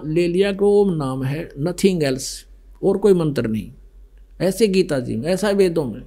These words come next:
केवल एक ओम मंत्र है। और उन्होंने ओम नाम को पूर्ण परमात्मा का मान लिया और ब्रह्म को सुप्रीम पावर मान लिया, पूर्ण ब्रह्म।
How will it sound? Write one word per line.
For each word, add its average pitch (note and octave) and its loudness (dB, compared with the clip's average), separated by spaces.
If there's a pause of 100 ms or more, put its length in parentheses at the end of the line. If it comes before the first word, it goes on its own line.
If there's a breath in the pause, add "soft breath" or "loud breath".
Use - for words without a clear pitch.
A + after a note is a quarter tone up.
केवल F#3+ 4
एक F#3+ 2
ओम G3 4
मंत्र D3 -4
है। - -14 (1080 loud breath)
और D#3+ 4
उन्होंने A3 4 (120)
ओम G3+ 4
नाम F3 -2
को F#3+ 2
पूर्ण F#3 2
परमात्मा E3+ -4
का E3 -4
मान E3 -4
लिया F#3 4
और F3 2
ब्रह्म G#3 2
को F3+ 0
सुप्रीम D3 0
पावर D3 0
मान D#3 0
लिया, D#3+ 0
पूर्ण F3 0
ब्रह्म। F#3+ -2